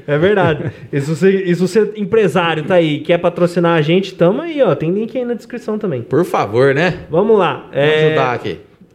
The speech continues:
Speaker 1: já já a gente volta pra dar tchau pro Frauso. Nós temos aqui, então, IAMP. IAMP, o que que é IAMP? IAMP é uma plataforma pra você vender online aí os seus bordados aí, ou seja lá, se você não tiver
Speaker 2: Se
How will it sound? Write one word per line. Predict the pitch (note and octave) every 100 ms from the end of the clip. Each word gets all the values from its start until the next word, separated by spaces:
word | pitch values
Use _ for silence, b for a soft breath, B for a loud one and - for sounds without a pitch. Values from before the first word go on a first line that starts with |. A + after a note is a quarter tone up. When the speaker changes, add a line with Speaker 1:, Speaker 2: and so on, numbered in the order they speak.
| _ -
Speaker 1:
já | C3 C#3+
já | E3
a | F3+
gente | G3+ G#3
volta | E3 E3 D#3+
pra | D#3
dar | D3
tchau | C3 C#3+
pro | -
Frauso. | B2+ A#2 G#2+ G2+ - B B B B B
Nós | D#3 E3
temos | A3 A#3+ G#3+
aqui, | A3+ A#3
então, | A#3+ - B3 C#4 C4+ -
IAMP. | D4 A3+ B3 A3 F3+
IAMP, | D3+ G3+ B3 G#3+ F#3
o | D#3+
que | C4+
que | C4+
é | A#3
IAMP? | F3+ D3 C3 -
IAMP | F#3 A#3
é | B3+
uma | A#3+
plataforma | A3+ A3+ A#3 A3+ - G3+ G#3+
pra | G#3 G#3+
você | G3 - G#3+
vender | G3+ G3+ F#3+ F#3
online | G#3 G#3+ G3 F#3 G3+ F#3+ E3+
aí | E3+ F#3
os | D#3 C#3+
seus | - D#3+
bordados | D3 D#3+ B2+ B2+ C#3+ C3+ B2
aí, | B2 C#3+ D#3+
ou | C#3+
seja | E3+ D#3+ D#3+
lá, | D3+ D#3 B B
se | -
você | - D#3
não | D#3+
tiver | D#3 D3+
Speaker 2:
Se | C#3+